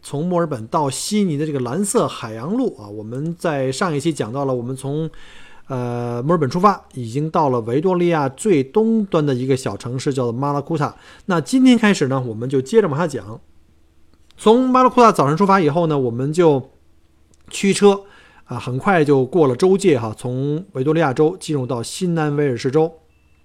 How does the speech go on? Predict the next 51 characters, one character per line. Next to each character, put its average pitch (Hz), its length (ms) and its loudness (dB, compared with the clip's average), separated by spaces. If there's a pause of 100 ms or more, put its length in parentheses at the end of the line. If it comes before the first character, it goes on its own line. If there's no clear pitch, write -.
(360)
那 151 140 -4
到 160 160 2
达 151 180 0 (400)
新 - 160 -2
南 175 80 0
威 185 60 2
尔 165 60 2
士 143 100 -8
的 160 140 0
第 185 280 -4
一 196 40 0
个 185 140 4
小 107 320 -6
镇 143 260 -2 (300)
叫 113 200 -8
做 120 220 -8
伊 214 120 -4
顿。 214 180 -2 (1500)
伊 269 160 2
顿 269 180 2
这 240 80 2
个 190 80 2
小 127 160 -2
镇 165 160 0
呢， 147 120 0
历 180 180 2
史 123 200 -4
啊， 113 140 -4
是 165 120 -6
跟 190 260 0
这 185 100 2
个 127 80 0
鲸 220 280 0
鱼 160 180 0
密 190 180 4
不 123 120 -2
可 104 120 -12
分 165 220 -2
的 147 100 0
啊。 107 160 -8
从 190 560 -2 (180)
一 214 120 -2
八 190 140 4
零 180 120 2
零 175 80 2
年 175 160 0
开 196 200 -2
始 - 360 -10 (380)
啊， 117 160 -10
就 165 140 2
有 127 160 4